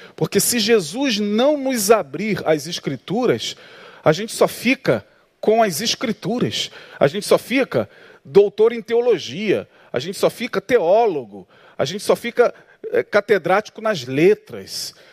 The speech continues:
A gente só fica disputando pra ver quem sabe mais doutrinas teológicas. A gente,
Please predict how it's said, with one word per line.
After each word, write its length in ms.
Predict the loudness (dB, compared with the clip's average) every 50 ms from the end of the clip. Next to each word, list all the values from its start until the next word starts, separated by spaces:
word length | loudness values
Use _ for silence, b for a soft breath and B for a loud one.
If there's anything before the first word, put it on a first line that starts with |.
| B B B B
A 80 | -4 -2
gente 240 | -2 -2 -4 -4 0
só 160 | 0 0 0
fica 560 | 0 -2 -2 0 0 0 -2 -4 -6 -6 B B B B B B B B
disputando 920 | -12 -6 -4 -2 -2 -2 -2 -4 -4 2 _ 6 6 6 4 0 -4 -6 2
pra 160 | 4 4 4
ver 120 | 4 2
quem 200 | -6 -8 -8 -6
sabe 340 | -2 2 2 2 2 2 -2
mais 580 | -2 0 0 0 0 -2 -2 -4 -6 -6 -8 B B B B B B B B B _
doutrinas 540 | 4 4 4 4 2 0 0 0 -2 -4 -4
teológicas. 920 | -2 0 2 2 4 4 4 4 2 2 -2 -6 -10 -8 -8 -8 -8 -10 B B B B B B B
A 100 | 2 2
gente, 400 | 2 2 -2 -6 -8 -8 -8 -8